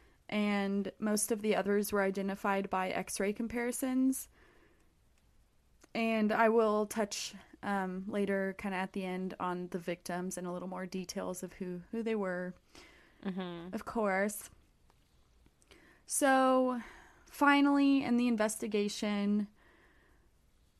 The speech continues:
Speaker 1: we get a fucking break. We can catch a breath. An L A P D, Los Angeles Police Department detective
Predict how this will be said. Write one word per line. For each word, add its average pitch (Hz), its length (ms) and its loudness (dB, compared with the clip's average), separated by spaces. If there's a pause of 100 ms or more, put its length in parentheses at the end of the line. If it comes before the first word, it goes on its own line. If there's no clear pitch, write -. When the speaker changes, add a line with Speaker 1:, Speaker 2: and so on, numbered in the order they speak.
(140)
Speaker 1:
we 226 640 2
get 202 380 0
a 208 100 0
fucking 185 960 -4
break. - 640 -10 (880)
We 196 100 -2
can 190 200 -4
catch 208 300 -2
a 226 60 4
breath. - 580 -4 (1160)
An 226 240 2
L 226 180 6
A 254 140 4
P 262 240 2
D, 214 280 0
Los 202 260 -2
Angeles 202 480 0
Police 220 300 -2
Department 226 460 -2
detective 190 760 -4